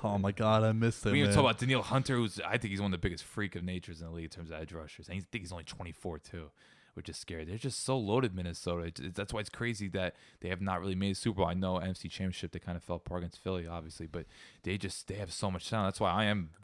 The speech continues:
Speaker 2: picking Minnesota here. I just don't, I'm not sure.
Speaker 1: Ooh, in Lambeau.
Speaker 2: Yeah, I'm just not sure if Rodgers and LaFleur are on the same page. I know it's one week bias. I'm not sure, but it's just, I didn't like what I saw from Rodgers, and I think they're gonna key on Davante 'cause one thing, um, that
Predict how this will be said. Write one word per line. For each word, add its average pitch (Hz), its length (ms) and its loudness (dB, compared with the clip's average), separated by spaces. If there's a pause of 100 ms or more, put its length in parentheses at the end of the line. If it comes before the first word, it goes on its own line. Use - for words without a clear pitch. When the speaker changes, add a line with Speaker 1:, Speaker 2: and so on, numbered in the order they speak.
(100)
Speaker 2:
picking 87 220 -2
Minnesota 87 400 -2
here. 80 80 -4
I 82 80 -2
just - 160 -6
don't, 95 180 -2
I'm 101 60 -2
not 104 180 2
sure. - 180 6
Speaker 1:
Ooh, 156 160 12
in 147 160 8
Lambeau. 139 520 6 (180)
Speaker 2:
Yeah, 113 220 6
I'm 123 80 6
just 127 120 0
not 135 140 4
sure 123 180 4
if 104 80 2
Rodgers 110 300 6
and 98 140 2
LaFleur 98 240 0
are 101 60 6
on 95 40 4
the 90 60 2
same 92 240 -2
page. 90 260 0
I 90 80 2
know 107 160 4
it's - 220 -2
one 104 220 2
week 101 180 0
bias. 98 420 2
I'm 92 140 -2
not 90 140 0
sure, 92 140 -4
but 80 200 -8 (480)
it's 92 100 -4
just, 95 160 -4
I 95 160 -2
didn't 98 200 -2
like 95 180 -2
what 90 120 0
I 82 40 -2
saw 95 180 2
from 90 180 -4
Rodgers, 92 480 0
and 82 280 -2 (340)
I 85 40 -4
think 95 160 0
they're 92 80 -2
gonna 90 120 0
key - 220 -2
on 95 80 2
Davante 87 540 0
'cause 82 180 -2 (140)
one 107 260 0
thing, 107 320 0
um, 90 480 -2 (140)
that 90 380 0